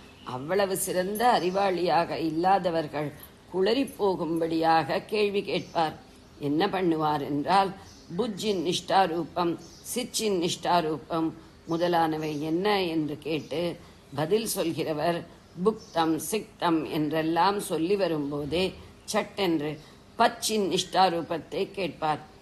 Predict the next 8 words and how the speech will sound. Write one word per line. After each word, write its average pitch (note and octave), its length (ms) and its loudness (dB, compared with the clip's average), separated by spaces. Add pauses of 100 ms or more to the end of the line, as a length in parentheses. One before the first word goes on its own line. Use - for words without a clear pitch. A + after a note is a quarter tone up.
(140)
சாதாரணமாகவே F#3 1200 2
ரொம்ப E3 380 0
பேருக்கு G#3 760 0 (320)
அதற்குள்ள F3+ 640 -2
விதிவிலக்கு E3+ 680 -2
தெரியாது. E3 600 -2 (420)
தெரிந்தவரும் G3+ 720 -2
கூட E3+ 460 2